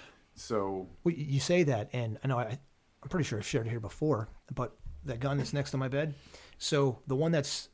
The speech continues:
Speaker 2: in, and I, it's one of the only times I actually have, uh, two mags coupled together.
Speaker 1: Mm-hmm.
Speaker 2: Um, so I've got sixty rounds right there to, before I can get to anything else if I need to in the house. And that first mag, it is a very good defensive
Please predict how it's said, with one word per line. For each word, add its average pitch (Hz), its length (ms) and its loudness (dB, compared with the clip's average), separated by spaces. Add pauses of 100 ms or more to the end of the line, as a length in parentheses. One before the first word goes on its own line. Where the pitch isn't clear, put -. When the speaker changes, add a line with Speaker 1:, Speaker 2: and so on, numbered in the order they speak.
(160)
Speaker 2:
in, 156 180 -2 (160)
and 147 160 2
I, 147 280 4
it's - 160 -6
one 170 120 6
of 143 60 2
the 143 140 6
only 180 160 8
times 147 260 4
I 127 80 2
actually 131 200 -2
have, 123 340 -4
uh, 110 220 -2 (320)
two 156 140 -2
mags 120 320 0
coupled 127 300 -4
together. 110 400 -6 (200)
Speaker 1:
Mm-hmm. 101 240 -4
Speaker 2:
Um, 110 180 -2
so 127 140 -2
I've 120 100 -2
got 113 140 -4
sixty 151 300 -2
rounds 139 260 2
right 131 120 2
there 131 140 0
to, 107 180 0 (320)
before 131 240 -2
I 131 40 0
can 127 80 -2
get 135 120 0
to 143 60 2
anything 143 260 2
else 131 200 -2
if 120 140 -6
I 120 60 -4
need 120 160 -4
to 120 100 -4
in 117 80 -2
the 104 60 -4
house. 117 360 -2 (360)
And 127 100 -2
that 110 140 -4
first 143 320 0
mag, 139 300 0 (220)
it 123 120 -4
is 135 180 2
a 131 60 2
very 127 260 0
good 120 300 -4 (160)
defensive 123 800 -2